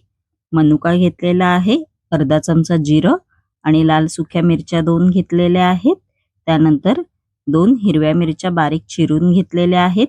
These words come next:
एक चमचा धणे पावडर, आलं लसूण पेस्ट, दोन चमचे लाल तिखट मसाला,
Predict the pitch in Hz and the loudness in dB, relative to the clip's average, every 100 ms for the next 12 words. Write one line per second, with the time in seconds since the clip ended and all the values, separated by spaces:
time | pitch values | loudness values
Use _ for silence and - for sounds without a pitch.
0 | _ - 147 _ 156 156 160 160 156 151 | _ -6 -6 _ -2 -2 0 0 2 2
1 | - 165 160 226 381 - _ _ _ - | 2 0 2 0 -2 -8 _ _ _ -4
2 | 156 156 156 160 165 160 151 185 311 - | 0 2 2 0 0 0 0 0 -2 -4
3 | _ _ _ _ _ - 165 160 156 170 | _ _ _ _ _ -4 0 2 2 2
4 | 160 147 196 233 160 143 143 170 - 170 | 0 2 0 0 0 -2 -4 -6 -4 -4
5 | 170 175 175 | -2 -2 -2